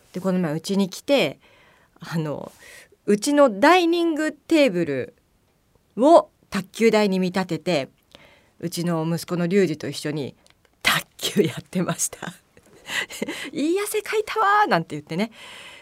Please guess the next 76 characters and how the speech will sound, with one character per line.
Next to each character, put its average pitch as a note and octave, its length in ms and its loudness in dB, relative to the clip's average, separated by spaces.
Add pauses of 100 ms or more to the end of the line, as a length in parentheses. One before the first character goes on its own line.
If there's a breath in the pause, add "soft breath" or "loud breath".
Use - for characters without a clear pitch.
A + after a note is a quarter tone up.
(100)
え D#3+ 100 -4
ー、 - 40 -10
帰 D#3 160 -6
っ D3 40 -4
て - 200 -10
い C#3 60 -10
き - 120 -4
ま G#3 140 4
し A3+ 40 -6
た F#3 120 -6
け B3 120 0
れ B3+ 120 4
ど F#3+ 80 2
も、 G#3+ 260 6 (880)
ま D#3 100 -6
あ、 - 20 -10
本 F#3+ 160 -2
当 G#3 80 0
に G#3 80 2
な A3+ 80 4
ん A3+ 40 0
か - 160 -2 (240)
動 A#3+ 220 6
き - 100 -6
た E4 200 6
い D4+ 80 4
と C4 100 4
か、 G3 220 -2 (360 loud breath)
大 C#4+ 160 8
声 D#4 160 4
出 D#4 120 4
し - 60 -4
た F#4+ 140 2
い F4 120 4
と - 80 -4
か F#3+ 100 -4
ね、 B3 220 0 (580 soft breath)
そ A#3 160 -2
ん A#3+ 100 4
な B3+ 120 2
感 B3+ 180 0
じ C4+ 80 0
の C#4 140 2
人 D4 160 -2
が G#3+ 340 6
多 D4 100 4
い D4+ 40 2
ん - 20 -2
じ C#4+ 60 4
ゃ A#3+ 40 4
な B3 60 2
い A#3+ 60 2
で A3 100 -2
し G#3+ 100 -6
ょ G#3 40 -2
う G#3 60 -6
か。 - 260 4 (280)
と C#4 120 6
い B3 80 2
う B3+ 100 2
こ C4+ 120 2
と B3 140 4
で、 F4 240 6 (480 soft breath)
今 F4+ 240 6
回 B3+ 200 2
の A#3 100 2
テ C4+ 220 4
ー B3 40 6
マ G3+ 180 2
は、 A3 260 6 (320 soft breath)
気 G#4+ 180 8
分 E4+ 300 6
だ G#3+ 100 6
け D#4+ 160 4
で B3+ 100 8
も E3+ 280 2